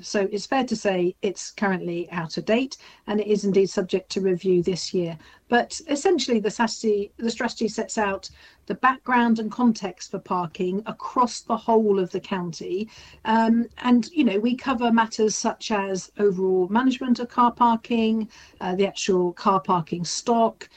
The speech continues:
um, the setting of appropriate charges, car parking standards,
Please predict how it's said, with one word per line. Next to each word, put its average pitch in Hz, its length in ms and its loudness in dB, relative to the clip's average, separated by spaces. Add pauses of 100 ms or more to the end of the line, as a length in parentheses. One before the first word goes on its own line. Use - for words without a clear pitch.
(240)
um, 190 340 -12
the 190 80 -10
setting 196 400 -4
of 185 100 -6
appropriate 185 640 -4
charges, 214 880 2
car 170 200 -14
parking 180 360 -8
standards, 202 880 -4